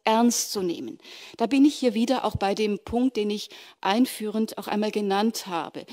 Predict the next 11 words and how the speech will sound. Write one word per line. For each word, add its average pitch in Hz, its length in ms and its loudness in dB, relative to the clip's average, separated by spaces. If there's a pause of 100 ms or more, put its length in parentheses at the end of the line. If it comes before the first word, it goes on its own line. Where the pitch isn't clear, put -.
(380)
Wo 202 240 6
wei-, 214 240 -2
wächst - 560 -2
das - 160 -4
Christentum? 262 720 0
In 202 200 -2
welcher 196 300 -4
Gestalt 202 760 -2
wächst - 360 -6
das - 180 -4
Christentum? 247 720 0